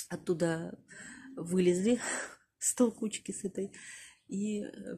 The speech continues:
поехали домой, потому что мы понимаем, что если досматривать до конца, конечно, в конце еще был салют, косяк, не посмотрели, вот, но если оставаться там до конца,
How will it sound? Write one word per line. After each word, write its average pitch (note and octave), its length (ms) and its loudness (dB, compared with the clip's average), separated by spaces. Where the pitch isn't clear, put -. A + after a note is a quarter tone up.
поехали F3 480 -2
домой, F3 360 -4
потому F3 300 -4
что - 180 0
мы F3 120 2
понимаем, F3+ 460 4
что - 200 0
если E3 220 2
досматривать D#3+ 720 -2
до E3+ 60 -4
конца, F#3+ 600 -2
конечно, F#3+ 340 4
в - 40 -6
конце F3+ 320 0
еще E3+ 180 0
был E3+ 160 -2
салют, F#3 540 0
косяк, E3+ 360 -2
не F3 80 2
посмотрели, F#3+ 680 2
вот, F3 300 -2
но G3 540 2
если F3+ 580 0
оставаться F3 560 0
там D#3+ 140 -2
до D#3+ 80 -4
конца, G#3+ 500 -2